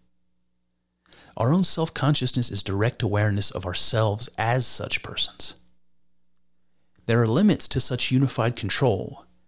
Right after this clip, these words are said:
which indicate dissociation of personality, multiple personalities in successive alteration, and even multiple personalities in joint possession."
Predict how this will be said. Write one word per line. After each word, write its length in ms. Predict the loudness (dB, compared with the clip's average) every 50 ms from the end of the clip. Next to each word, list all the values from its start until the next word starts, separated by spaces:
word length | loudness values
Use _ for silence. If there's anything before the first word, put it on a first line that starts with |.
| _ -10
which 180 | -4 -4 0 2
indicate 460 | 2 2 2 2 2 2 2 2 0
dissociation 720 | -2 -2 0 2 0 0 2 2 2 2 2 0 -2 -4
of 120 | -4 -4
personality, 800 | -2 -2 -2 0 0 0 2 2 2 2 0 -2 -8 -14 -18 -20 _ _ -20 _ -20 -20 -20 -20 -20 -20 -14 -2
multiple 420 | 2 2 2 2 2 0 -2 -2
personalities 720 | 2 4 2 2 4 2 2 4 4 4 4 4 2 2 0
in 100 | -2 -2
successive 640 | -2 -2 -4 -2 -4 -2 0 0 -2 0 -2 0 2
alteration, 880 | 2 2 2 0 -2 -2 0 2 2 2 0 -2 -4 -6 -6 -8 -10 -12 -12 -20 -20 _ _ -20 -20 -20 -10
and 140 | -2 0 2
even 200 | 2 4 2 2
multiple 380 | 2 2 2 0 -2 -4 -8 -8
personalities 720 | 0 2 2 2 2 2 2 2 2 2 2 0 -2 -2
in 220 | -2 -2 -2 -2 -2
joint 460 | 0 2 2 4 2 2 -2 -6 -10
possession." 680 | -6 -4 -4 -2 -2 -2 -2 -2 -2 -4 -4 -8 -12